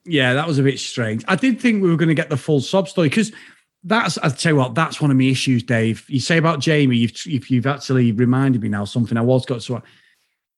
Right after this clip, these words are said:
Look, no person in this world, no matter what stage of your life, whether y-, you've had a good life before or obviously if things happen in the future,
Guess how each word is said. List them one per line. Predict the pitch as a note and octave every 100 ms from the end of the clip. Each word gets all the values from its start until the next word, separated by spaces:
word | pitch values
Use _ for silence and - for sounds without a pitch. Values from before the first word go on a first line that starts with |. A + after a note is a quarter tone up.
| _
Look, | A3+ G#3 B2 - -
no | G#3 B3+ D4 D4+
person | - A#3+ G#3+ E3 - A2 A2+ -
in | E3+ E3+
this | E3+ -
world, | D3+ A#2+ G#2 G2+
no | C3+
matter | D#3 D#3+ D#3 C3 _ _ _ _ _ _ _ _ -
what | C3+ G3 F#3+
stage | - G3+ G3 D#3
of |
your | E3
life, | C3+ G2 G2 -
whether | C3+ C3 C3+ C3 C3+ _ _ _
y-, | D#3+ D#3
you've | E3 D#3+
had | G3+
a |
good | F3+ G3
life | F3 E3+ F3 -
before | C#3+ - D3+ D3 C#3+
or | B2 B2
obviously | B2 A#2 A#2 A#2
if | -
things | C3 B2
happen | C3 B2+ B2+
in | B2
the |
future, | A#2 B2 A#2+ - G2+